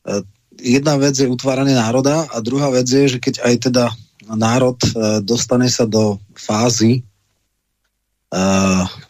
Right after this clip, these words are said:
teda vzniku štátu, tak stále otázne ostáva a dnes o to viac než kedykoľvek inokedy, či a do akej miery je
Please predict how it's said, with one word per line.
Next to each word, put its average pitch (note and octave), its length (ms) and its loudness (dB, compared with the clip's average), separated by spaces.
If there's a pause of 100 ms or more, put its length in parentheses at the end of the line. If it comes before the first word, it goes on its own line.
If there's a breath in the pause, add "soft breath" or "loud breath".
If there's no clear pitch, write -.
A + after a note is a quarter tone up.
(160)
teda G2 240 2
vzniku A2 320 2
štátu, G#2 560 0 (400 loud breath)
tak G2+ 80 -6
stále B2 320 0
otázne A#2+ 1120 -4
ostáva A2+ 480 -2
a G#2+ 80 -2
dnes A2 480 0
o B2+ 80 2
to A#2 160 0
viac G#2+ 320 -2
než G#2+ 240 -2
kedykoľvek G#2+ 640 0
inokedy, B2 480 0 (560 loud breath)
či - 160 -2
a D3+ 80 2
do C3 160 0
akej C3 240 -2
miery A#2+ 640 -2
je G#2+ 320 2